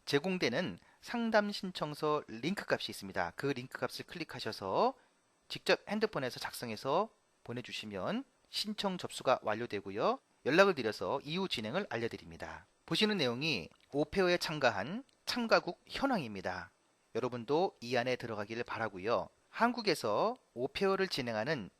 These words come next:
인투락스는 한국뿐만 아니라 독일, 일본, 칠레, 프랑스, 캐나다, 싱가포르 등 다국적 지사를 운영하면서 재능 있는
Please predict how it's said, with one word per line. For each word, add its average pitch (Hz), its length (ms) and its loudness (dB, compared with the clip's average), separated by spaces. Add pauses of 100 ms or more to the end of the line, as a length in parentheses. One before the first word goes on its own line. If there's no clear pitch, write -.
인투락스는 135 800 0 (100)
한국뿐만 214 640 2
아니라 101 540 0
독일, 151 580 -2
일본, 135 640 -2
칠레, 180 580 -2 (160)
프랑스, 147 720 -4
캐나다, 160 460 0
싱가포르 208 580 0
등 120 260 -4 (200)
다국적 - 640 0
지사를 139 420 0
운영하면서 123 920 -2 (180)
재능 143 280 0
있는 151 320 -6